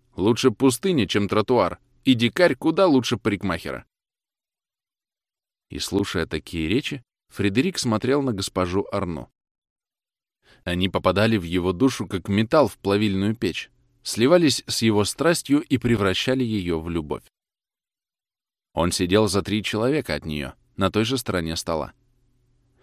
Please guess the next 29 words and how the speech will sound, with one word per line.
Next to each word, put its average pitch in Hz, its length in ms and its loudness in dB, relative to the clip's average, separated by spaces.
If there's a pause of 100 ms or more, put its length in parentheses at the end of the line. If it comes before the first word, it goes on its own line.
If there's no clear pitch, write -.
(260)
По 92 60 2
временам 139 460 4
она 139 160 4
слегка 120 420 0
подавалась 101 540 2
вперёд, 143 460 -2 (160)
обёртываясь 110 580 4
к - 60 -12
нему 104 200 0
лицом 147 360 0
и 131 40 2
разговаривая 117 600 2
со 104 120 -2
своей 113 360 0
девочкой. 120 600 -6 (760)
И - 140 -8
так - 240 -8
как - 240 -8
она 90 160 0
в 85 60 -2
это 82 180 -4
время 82 280 -4
улыбалась, 80 600 -4 (520)
у - 120 -4
ней 180 160 2
на 160 100 2
щеке 123 340 2
обозначалась 117 680 0
ямочка, 113 520 -6